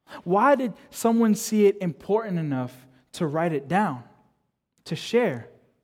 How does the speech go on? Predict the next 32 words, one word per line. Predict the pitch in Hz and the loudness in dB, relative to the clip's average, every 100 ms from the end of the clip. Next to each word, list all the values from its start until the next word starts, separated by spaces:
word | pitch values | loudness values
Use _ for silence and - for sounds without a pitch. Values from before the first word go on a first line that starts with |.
| _ _ _ _ _ _ _ _ _ _ _ - | _ _ _ _ _ _ _ _ _ _ _ -8
And | 160 | -2
one | 190 | 0
of | |
my | 196 | 0
favorites | 180 190 190 180 - | 0 0 2 0 -4
is | 160 | -2
this. | 170 175 - - _ _ _ _ _ _ _ _ _ _ _ _ _ _ _ _ _ _ _ _ | 0 0 -2 -18 _ _ _ _ _ _ _ _ _ _ _ _ _ _ _ _ _ _ _ _
What | 151 170 285 | -2 4 4
is | 339 - | 2 -4
true | - - - 214 208 175 143 147 - _ - | -12 -16 -6 -2 0 0 -2 -8 -16 _ -8
for | 180 | -4
the | 165 | -4
person | - - 180 180 - 202 196 | -6 -8 -6 -6 -4 -6 -4
or | 156 147 - | -8 -8 -4
author | 156 156 156 143 127 123 - _ _ _ _ _ _ - | -4 -4 -6 -8 -6 -8 -14 _ _ _ _ _ _ -12
of | 143 | -10
a | 135 | -6
biblical | 151 147 143 127 | -6 -6 -8 -10
text? | - 135 - | -10 -12 -4
What | 190 277 | 0 0
is | 240 | -2
true | - - 202 202 190 - | -10 -6 -2 -2 -4 -8
for | - 175 | -2 0
a | 175 | 0
person | - - 180 175 185 170 165 - | -4 -6 -6 -4 -8 -8 -10 -8
within | 151 139 165 165 165 - | -8 -6 -6 -6 -8 -14
the | 180 | -14
story | - 156 151 | -8 -4 -2
of | |
the | 143 | -4
biblical | 131 143 139 143 | -6 -6 -8 -10
text? | - 139 - | -8 -8 -8